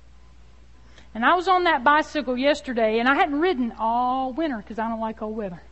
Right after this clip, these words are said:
And so yesterday was one of the first days that I have ridden all year. What do y'all think? I got off that bicycle. Did I get off there praising Jesus yesterday?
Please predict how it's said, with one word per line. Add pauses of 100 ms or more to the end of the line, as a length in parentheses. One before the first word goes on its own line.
(720)
And
so
yesterday
was
one
of
the
first
days
that
I
have
ridden (920)
all
year. (500)
What
do
y'all
think? (460)
I
got
off
that
bicycle.
Did
I
get
off
there
praising
Jesus
yesterday?